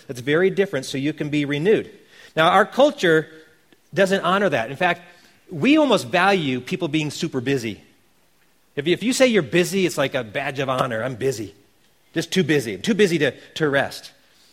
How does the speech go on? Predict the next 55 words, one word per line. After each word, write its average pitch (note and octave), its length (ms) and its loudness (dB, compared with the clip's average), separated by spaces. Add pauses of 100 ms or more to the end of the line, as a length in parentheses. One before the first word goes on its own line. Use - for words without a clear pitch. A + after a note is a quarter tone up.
(440)
It, - 400 -8
but F3 140 0
here's C4 160 2
what C4 120 0
culture G3 300 0
does F3+ 240 2
to D3+ 140 -2
us C#3 140 0
to D3+ 100 -6
make F3 180 0
us C#3 120 -4
violate D3 540 2
the C3+ 80 -4
day C#3+ 180 0
of A#2+ 120 -2
rest. B2 420 -4 (540)
Like, D#3 340 0
um, C#3 360 0 (580)
when D3 160 0
I D#3 80 4
was D#3+ 140 -2
growing E3 200 2
up, F3 360 0
worked D#3 260 0
at D3+ 140 4
a, C#3 240 0 (100)
at C#3 140 -2
a, C3 400 -4
a B2+ 160 -6
department E3+ 460 -4
store. F3+ 340 -2 (580)
In C3+ 80 -4
order G3 220 4
to F#3 60 -2
get F3+ 200 2
me F3+ 100 0
to E3+ 80 2
work E3 280 0
on D3+ 160 -2
Sunday, F3+ 540 0
they D3+ 120 0
would D3 80 0
wave D3 320 0
this D3 160 -4
thing D3+ 220 -4
out D3 100 0
in C3+ 60 -8
front C#3+ 220 -2
of C#3 40 -4
me C3+ 60 -4
saying, B2 340 -6
"We'll D#3 140 -2
pay D3 180 -4
you B2 80 -4
double. A2+ 400 -6